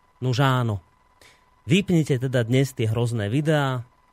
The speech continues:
vypnite smutné fotografie a verte ďalej v to, že vy a vaše deti žijete vo veľa bezpečnejšom svete.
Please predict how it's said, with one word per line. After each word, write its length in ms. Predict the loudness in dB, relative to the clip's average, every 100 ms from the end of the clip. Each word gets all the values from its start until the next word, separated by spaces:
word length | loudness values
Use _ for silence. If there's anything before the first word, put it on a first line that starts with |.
| _ -4
vypnite 480 | -2 0 -2 -2
smutné 480 | -6 -6 -6 -8 -8
fotografie 720 | -6 -2 0 0 -2 -2 -4
a 80 | 0
verte 320 | 0 0 -2
ďalej 320 | -2 -2 -4 -6
v 40 |
to, 120 | -2 0
že 160 | 0 0
vy 240 | 2 2
a 80 | 0
vaše 240 | -2 -4
deti 400 | -2 -2 -2 -6
žijete 400 | -4 -4 -4 -4
vo 160 | -4 -2
veľa 160 | -4
bezpečnejšom 720 | -2 -4 -4 -6 -6 -6 -6 -8
svete. 480 | -4 -6 -6 -8